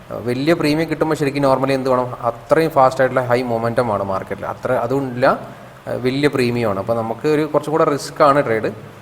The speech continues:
ആ, ഇപ്പോൾ ചില പ്രോഫിറ്റിലേക്ക് വരുന്നുണ്ട്. ആ, നോക്കാം.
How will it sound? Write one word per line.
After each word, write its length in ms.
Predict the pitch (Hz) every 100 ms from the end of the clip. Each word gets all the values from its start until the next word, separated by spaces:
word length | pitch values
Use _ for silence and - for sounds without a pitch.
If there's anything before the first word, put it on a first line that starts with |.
| - -
ആ, 60 | 120
ഇപ്പോൾ 160 | 117 135
ചില 140 | - -
പ്രോഫിറ്റിലേക്ക് 500 | 143 139 139 147 147
വരുന്നുണ്ട്. 440 | 147 131 135 110 -
ആ, 680 | - - 110 107 110 113 - - - - - - - - - - - - - - - - - - - - - - - - - -
നോക്കാം. 280 | 151 180